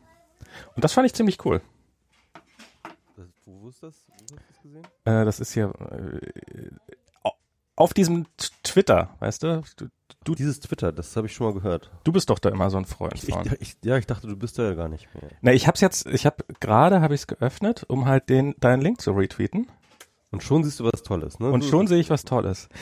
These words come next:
Speaker 1: Ich hab gestern, hab ich mal, ähm, ich hab gestern Abend noch mal in, in Twitter reingeguckt.
Speaker 2: Mhm.
Speaker 1: Und,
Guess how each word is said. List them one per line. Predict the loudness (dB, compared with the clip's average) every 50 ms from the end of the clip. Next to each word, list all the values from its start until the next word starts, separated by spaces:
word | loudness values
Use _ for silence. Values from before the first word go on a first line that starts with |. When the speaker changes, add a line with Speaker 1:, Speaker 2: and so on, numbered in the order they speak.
| -14 -8 -2
Speaker 1:
Ich | 0 2
hab | 2 2 2 2
gestern, | 2 2 2 2 2 4 4 4
hab | 4 4
ich | 2 2 4
mal, | 4 6 6 6 6 4 2
ähm, | 2 4 4 6 4 4 2 -2 -4 _ _ _ _ _ _ -20 -20 -20 _ -4
ich | -2 -2
hab | -2 0
gestern | 0 0 0 2 0 0 2
Abend | 2 2 2 2 0
noch | -2 0
mal | 0 2 2 2
in, | 2 0 0 -2 -2 -2
in | -4 -4 -6 -6 -8 _
Twitter | -8 -6 -2 0 2 2
reingeguckt. | 2 0 -2 -4 -6 -8 -8 -8 -8 -8 -10 -18 -20 -20 _ _ _ _ _ _ _ _ _ _ _ -14 -14
Speaker 2:
Mhm. | -14 -16 -20 -20 -20 -20 -12 _ 2
Speaker 1:
Und, | 4 6 8 8 6 6 4 2 -2 -6 -14